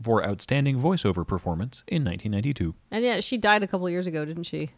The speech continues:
Speaker 1: Two thousand thirteen, yeah.
Speaker 2: Aw.
Speaker 1: Mm-hmm.
Speaker 2: Rest in peace, Missus Krabappel.
Speaker 1: Indeed.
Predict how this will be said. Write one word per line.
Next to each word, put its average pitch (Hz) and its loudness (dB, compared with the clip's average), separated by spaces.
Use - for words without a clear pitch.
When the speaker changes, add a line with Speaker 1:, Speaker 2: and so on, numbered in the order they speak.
Speaker 1:
Two 123 8
thousand 107 6
thirteen, 90 0
yeah. 82 -2
Speaker 2:
Aw. 160 -4
Speaker 1:
Mm-hmm. 175 0
Speaker 2:
Rest - -2
in 180 -2
peace, 170 -4
Missus 156 -6
Krabappel. 151 -6
Speaker 1:
Indeed. 87 -2